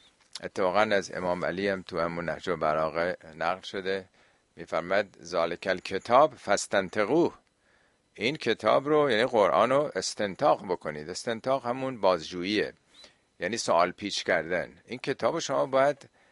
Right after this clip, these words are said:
استنطاق از همون کلمه نطقه، شما باید به حرف در بیارید قرآن رو. ولن ینطق، خودش که حرف نمیزنه، قرآن کتاب صامته.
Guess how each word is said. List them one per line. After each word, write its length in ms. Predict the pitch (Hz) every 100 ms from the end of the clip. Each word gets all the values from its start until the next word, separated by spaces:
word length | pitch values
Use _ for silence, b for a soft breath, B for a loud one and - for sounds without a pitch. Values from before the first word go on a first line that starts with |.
| b -
استنطاق 540 | 98 127 113 143 143
از 180 | 117 104
همون 120 | 131
کلمه 340 | 120 104 110
نطقه، 580 | 123 127 117 - 78 67 - _ _
شما 400 | - - 98 151
باید 320 | 190 196 135
به 120 | 120 98
حرف 400 | 87 101 - -
در 200 | 85 80
بیارید 380 | 82 78 78
قرآن 400 | 92 82 76 71
رو. 80 | 69
ولن 300 | 73 101 156
ینطق، 500 | 175 143 107 92 78 - - b b b b b
خودش 400 | - 87 120 135
که 120 | 135
حرف 260 | 123 160 -
نمیزنه، 440 | 160 110 87 78
قرآن 380 | - 82 71 107
کتاب 340 | - - 123
صامته. 640 | 131 - 95 92 160 107